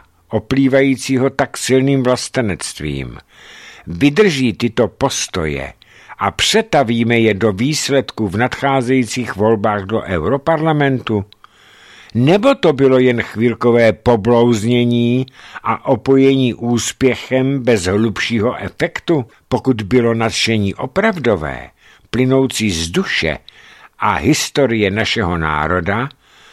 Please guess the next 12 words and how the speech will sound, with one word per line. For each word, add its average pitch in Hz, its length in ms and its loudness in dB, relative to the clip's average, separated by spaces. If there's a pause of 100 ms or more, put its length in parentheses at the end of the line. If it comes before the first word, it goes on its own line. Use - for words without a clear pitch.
(200)
o 135 140 2
výsledek 143 600 0
voleb 95 640 -2
pro 110 180 0
blaho 107 380 0
vlasti 82 640 -4
a 107 100 -6
její 120 300 4
budoucnosti 107 1040 -2 (280)
se 95 260 -2
nemusíme 127 800 -2
bát. 78 420 -4